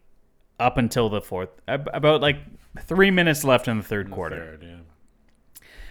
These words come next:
Speaker 1: where they went up twenty-seven to three.
Speaker 2: Twenty-seven to three.
Speaker 1: They're up twenty-seven to three, Josh.
Speaker 2: But what do I always say?
Speaker 1: And then, you know, one of the commentators, I think it was Al Michaels,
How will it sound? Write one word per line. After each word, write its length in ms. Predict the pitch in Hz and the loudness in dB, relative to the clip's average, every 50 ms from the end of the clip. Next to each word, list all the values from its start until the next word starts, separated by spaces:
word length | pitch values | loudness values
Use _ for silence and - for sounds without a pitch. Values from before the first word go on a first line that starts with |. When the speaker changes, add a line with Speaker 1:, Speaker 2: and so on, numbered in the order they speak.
| - - | -12 -4
Speaker 1:
where 120 | - 117 | -2 4
they 100 | 117 120 | 4 4
went 180 | 120 127 123 127 | 4 4 2 2
up 160 | 120 - - | 0 0 -4
twenty-seven 640 | - - 117 120 131 139 135 - - 123 117 117 110 | -8 -4 -2 0 0 0 0 2 2 2 2 2 0
to 100 | 104 98 | 0 -2
three. 300 | - - 101 92 82 76 | -4 -6 -6 -6 -6 -8
Speaker 2:
Twenty-seven 480 | - - - 135 131 - 127 117 120 | -10 -14 -18 -16 -16 -16 -14 -14 -14
to 80 | 110 95 | -14 -14
three. 600 | - _ - 104 113 113 107 101 87 78 82 - _ - _ _ _ _ _ _ _ _ _ _ _ _ _ _ _ | -16 _ -10 -8 -6 -4 -4 -6 -6 -10 -16 -20 _ -20 _ _ _ _ _ _ _ _ _ _ _ _ _ _ _
Speaker 1:
They're 240 | - 101 113 123 127 | -6 -2 0 2 2
up 180 | 127 120 - - | 2 0 -2 -12
twenty-seven 920 | - - 135 147 170 165 - - 175 165 - - - 143 131 131 135 135 127 | -8 -2 0 0 0 0 0 -2 -2 -2 -2 2 2 2 4 4 2 0 0
to 120 | - 123 107 | -2 -4 -6
three, 380 | - - 107 98 101 95 90 | -6 -6 -6 -4 -4 -4 -4
Josh. 460 | 85 92 82 78 78 - - - - - - _ _ _ _ _ _ _ _ _ _ _ _ _ _ _ _ _ | -4 -4 -6 -6 -8 -12 -14 -18 -20 -20 -20 _ _ _ _ _ _ _ _ _ _ _ _ _ _ _ _ _
Speaker 2:
But 120 | 85 80 | -16 -12
what 140 | 80 85 90 | -12 -12 -8
do 60 | 98 | -6
I 120 | 107 104 104 | -4 -2 0
always 260 | 107 107 107 107 104 | 0 -2 -2 -4 -4
say? 380 | - 117 107 104 98 95 85 - - - - - - - - _ | -4 -2 -2 -2 -4 -6 -10 -16 -20 -20 -20 -20 -20 -20 -6 _
Speaker 1:
And 120 | 131 131 135 | 2 4 6
then, 320 | 139 143 143 139 139 - - | 6 6 4 4 0 -2 -2
you 140 | 127 143 143 | 0 2 4
know, 80 | 139 | 4
one 160 | 135 143 156 | 4 4 2
of 100 | 175 170 | 2 4
the 80 | 160 156 | 4 2
commentators, 640 | 147 147 147 139 143 139 120 135 123 120 120 110 113 | 4 4 0 0 0 0 2 2 4 4 4 2 2
I 80 | 117 | 2
think 140 | 123 135 139 | 2 2 2
it 60 | 139 | 2
was 180 | 135 131 123 113 | 2 2 4 4
Al 140 | 113 113 113 | 4 4 4
Michaels, 600 | 110 104 107 110 - 117 101 92 87 - - - | 4 2 0 0 2 0 0 0 -2 -6 -10 -14